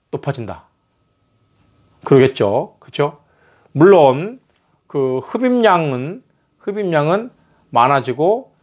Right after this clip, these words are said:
혈액순환은 빨라진다. 그죠? 그렇기 때문에 흡수율이 높아진다. 글쎄, 뭐, 이거 우리가 상식적으로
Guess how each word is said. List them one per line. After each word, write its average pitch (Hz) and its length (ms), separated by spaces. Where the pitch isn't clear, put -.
혈액순환은 196 800
빨라진다. 147 560
그죠? - 380
그렇기 165 260
때문에 156 500
흡수율이 180 640
높아진다. 117 520
글쎄, - 200
뭐, 139 160
이거 135 100
우리가 151 180
상식적으로 151 800